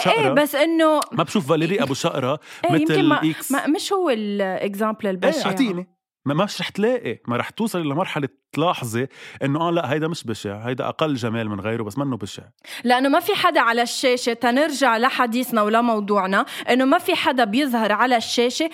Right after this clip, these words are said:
Speaker 2: ما عنده المينيموم الجمال، لأنه الجمال مفتاح الحياة بما يخص الإعلام.
Speaker 1: أوكي، عم تعملي سكرولينج أنت على السوشيال ميديا وطلع لك إنسانة أو إنسان، وصفي لي إياه،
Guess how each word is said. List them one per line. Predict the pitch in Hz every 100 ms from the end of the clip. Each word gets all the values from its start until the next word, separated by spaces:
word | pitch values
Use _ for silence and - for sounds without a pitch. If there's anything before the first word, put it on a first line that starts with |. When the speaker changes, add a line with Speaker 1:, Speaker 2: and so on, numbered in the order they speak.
| - 240
Speaker 2:
ما | 254
عنده | 285 302 320 269 302
المينيموم | 262 254 285 294 277 277
الجمال، | 247 269 294 277 247
لأنه | 202 - 208
الجمال | 208 208 214 233 294
مفتاح | 262 - 247 254
الحياة | 196 240 190 202 269 214
بما | 233 202
يخص | 185 - 254 -
الإعلام. | 220 247 302 277 247
Speaker 1:
أوكي، | 240 117
عم | 123
تعملي | - 208 190
سكرولينج | - 143 135 113 104
أنت | 113 107
على | 95 98
السوشيال | 87 123 - 107
ميديا | 151 175
وطلع | 185 180 202
لك | 160 113
إنسانة | 123 113 104 95 127
أو | 117 101
إنسان، | 92 95 85 - - 131
وصفي | - 185 262 233
لي |
إياه، | 180 151 120